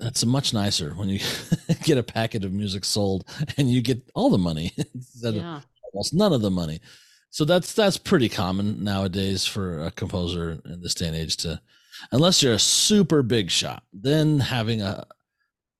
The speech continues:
Speaker 1: someone like Boosey and Hawkes is nice because they'll spend all their money marketing your music for you.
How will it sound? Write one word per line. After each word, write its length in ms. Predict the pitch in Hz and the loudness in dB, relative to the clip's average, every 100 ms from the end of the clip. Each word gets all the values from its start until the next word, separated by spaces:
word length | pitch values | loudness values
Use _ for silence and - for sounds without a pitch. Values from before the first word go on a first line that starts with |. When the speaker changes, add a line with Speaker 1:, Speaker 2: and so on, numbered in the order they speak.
| - | -2
Speaker 1:
someone 360 | - 113 104 | 2 4 4
like 200 | 95 90 | 2 0
Boosey 300 | 101 95 85 | -2 -2 0
and 80 | 82 | -2
Hawkes 460 | 82 85 - - - | -2 -2 -2 -2 -2
is 260 | 110 101 82 | -4 -4 -2
nice 520 | 101 98 85 73 - | -2 0 -2 -4 -4
because 380 | - 95 104 90 | -6 -4 -4 -2
they'll 260 | 107 101 92 | 0 0 0
spend 420 | - - 92 87 | -4 -4 -2 -2
all 120 | 87 | -2
their 100 | 87 | -2
money 340 | 87 90 85 82 | -2 -2 -4 -4
marketing 580 | 87 82 87 98 85 80 | -2 -2 -2 -2 -4 -4
your 120 | 78 | -4
music 380 | 82 80 71 - | -4 -4 -6 -10
for 240 | - 85 | -6 -6
you. 180 | 65 | -6